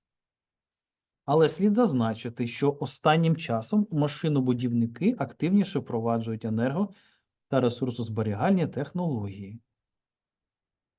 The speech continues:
<clears throat> Тому вже в процесі виробництва напівфабрикатів, наприклад, під час лиття, майбутнім деталям намагаються надати форму,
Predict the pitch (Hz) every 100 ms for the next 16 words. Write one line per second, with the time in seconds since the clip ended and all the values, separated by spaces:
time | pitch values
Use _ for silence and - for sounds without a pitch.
0 | _ _ _ _ _ _ _ _ 147 151
1 | 113 - - _ _ _ _ _ _ _
2 | _ _ _ _ _ _ _ _ - 139
3 | 151 202 139 131 - 131 - 139 139 117
4 | 120 120 120 131 - 120 120 117 120 120
5 | 107 110 - 107 113 160 170 _ _ 139
6 | 131 127 135 135 135 - 123 117 151 147
7 | 135 135 - 117 110 165 - _ _ _
8 | _ _ _ _ _ - 139 139 120 156
9 | - 120 117 117 117 107 117 202 156 127
10 | 120 107 113 180 180 139 127 110 101 127
11 | 147 196 - 101 101 107